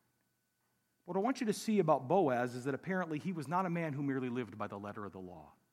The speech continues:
who thought, "What's the bare minimum I can do to, you know, keep God happy and look good before the people?" He clearly was not that kind of guy. And furthermore, a-, as a rich man, even, even if he is a, a generous character, even if he is sort of a,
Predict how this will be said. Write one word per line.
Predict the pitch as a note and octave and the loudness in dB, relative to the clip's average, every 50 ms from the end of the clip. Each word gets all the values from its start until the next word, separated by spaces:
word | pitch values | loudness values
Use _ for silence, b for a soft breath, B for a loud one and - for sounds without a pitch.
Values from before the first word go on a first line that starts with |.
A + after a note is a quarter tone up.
| _ _ _ _ _ _ _ _ _ _ _ _ _ _ _ _ _ _ _ _ _ _ | _ _ _ _ _ _ _ _ _ _ _ _ _ _ _ _ _ _ _ _ _ _
who | - E3+ | -6 -2
thought, | C3+ F#3 E3+ D#3 F#3 | 2 4 4 6 6
"What's | G#3 A3 - | 4 0 2
the | - F#3+ | 0 0
bare | D#3 D#3 F#3+ F#3+ F3+ | 4 8 8 8 8
minimum | F3 F3 E3 D#3+ D3+ D3 C#3+ | 8 6 4 4 4 6 6
I | C#3+ C#3+ | 6 4
can | - C3+ B2+ | 4 2 0
do | B2+ C3+ C3+ A#2 | 0 2 0 0
to, | A#2 A#2 A#2 | -2 -2 -2
you | C3 B2+ | -2 -2
know, | G#2 A#2 - | -2 -4 -8
keep | - - C#3+ - | -8 -8 -8 -4
God | - C3+ A2 G2+ G2 | -2 0 0 0 0
happy | - - B2+ G2+ - G2+ F#2+ | -2 -4 -4 -4 -4 -6 -8
and | G2+ G#2 | -6 -4
look | A#2+ C#3 B2 A2+ | -6 -6 -6 -6
good | A#2 A#2 G#2+ F#2 | -6 -6 -4 -6
before | F#2 F2+ - - A2 | -8 -12 -12 -14 -16
the | F2+ - | -16 -18
people?" | - - - - - - - - _ _ _ _ _ _ _ _ _ _ _ _ _ _ _ _ _ _ _ _ _ _ _ _ _ _ _ _ _ _ _ _ _ _ _ _ _ _ _ | -20 -20 -18 -18 -18 -18 -20 -20 _ _ _ _ _ _ _ _ _ _ _ _ _ _ _ _ _ _ _ _ _ _ _ _ _ _ _ _ _ _ _ _ _ _ _ _ _ _ _
He | - D3 | -12 -12
clearly | - - - A3+ A#3 A#3 G#3 D3+ B2+ A#2 | -10 -6 -2 2 4 4 6 4 4 4
was | A#2+ C3 A#2+ A2+ C#3+ | 2 0 -2 -2 0
not | C#3 C3 B2 B2 B2 - - - - _ _ _ _ _ _ _ - | 0 2 2 0 -2 -4 -10 -20 -20 _ _ _ _ _ _ _ -6
that | C#3+ C#3 - | -4 -4 -4
kind | - - C#3+ C#3+ | 0 0 2 6
of | D3+ | 8
guy. | F3 F#3+ | 8 8
And | G3+ E3+ | 8 8
furthermore, | - F4 F#4 E4 B3 F#3 D#3 C#3+ D#3+ A3+ G#3+ B B B B B | 8 8 10 10 10 10 10 10 8 6 6 B B B B B
a-, | B B3+ - - | B 4 8 10
as | A#3+ B3 F#3 A3 | 10 12 12 12
a | G#3+ | 10
rich | G3 E4+ F#4 - - | 10 10 8 8 8
man, | F#3+ F#3 G3 A#3 | 10 12 12 12
even, | A#3 A#3+ B3+ C4 A3 - B B B B | 12 10 10 10 8 4 B B B B
even | C4+ C#4 C#4+ C4+ | 12 12 12 12
if | B3 - | 10 10
he | A#3+ A#3+ D4 | 10 10 10
is | E4+ D#4 | 10 10
a, | C#4+ - - F#3 - | 8 8 8 8 8
a | A3 | 8
generous | F3+ C#3 C3+ D3 G3 F#3+ G3 G3 F#3+ F#3 F3+ - - | 8 8 8 10 10 10 10 10 8 8 6 4 4
character, | - G3 F#3+ G3 G3 G3+ C4+ B3+ | 6 6 8 8 6 6 6 6
even | A#3 B3+ D#4+ D#4+ D4 | 10 10 10 10 10
if | C4+ C#4 | 8 8
he | C4 B3 C#4 | 8 8 10
is | D#4+ E4 C4+ - - B B B | 10 10 8 8 4 B B B
sort | - A#3+ A#3 G#3+ | 8 8 10 10
of | G3 | 10
a, | F3+ D3 | 8 8